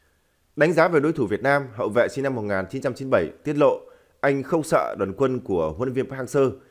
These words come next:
khi đánh giá đối thủ không có sức mạnh như hồi tháng ba, thời điểm mà đội bóng của anh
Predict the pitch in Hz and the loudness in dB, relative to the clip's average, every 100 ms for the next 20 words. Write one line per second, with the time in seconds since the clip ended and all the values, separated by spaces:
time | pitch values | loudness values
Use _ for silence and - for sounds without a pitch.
0 | _ _ - 160 139 139 135 160 156 160 | _ _ 0 4 4 4 0 -2 -4 0
1 | 131 87 - _ _ _ - 156 135 139 | 0 0 -4 _ _ _ -2 0 2 0
2 | 156 156 135 - - 120 101 117 120 135 | 0 0 -2 -4 -8 -4 -2 -4 0 2
3 | 123 - _ _ - 120 101 85 - 95 | 2 -6 _ _ 0 4 4 2 -6 0
4 | 101 95 95 139 113 107 117 | 0 2 0 -2 0 0 -2